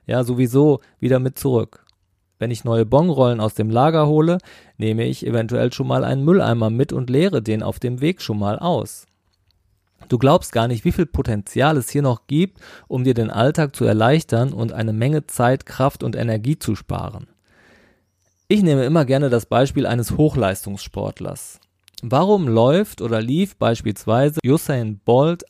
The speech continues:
achtfacher Olympiasieger, elffacher Weltmeister im Sprint, schneller als alle anderen? Weil er einfach jede unnötige Bewegung einfach wegließ.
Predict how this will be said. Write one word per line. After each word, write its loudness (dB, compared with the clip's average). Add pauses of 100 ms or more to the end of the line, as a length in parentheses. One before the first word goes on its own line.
(160)
achtfacher -2
Olympiasieger, 0 (400)
elffacher 0
Weltmeister 0
im -4
Sprint, -2 (100)
schneller 0
als -4
alle 0
anderen? -4 (540)
Weil 2
er 2
einfach 0
jede 0
unnötige 2
Bewegung 0
einfach -2
wegließ. -4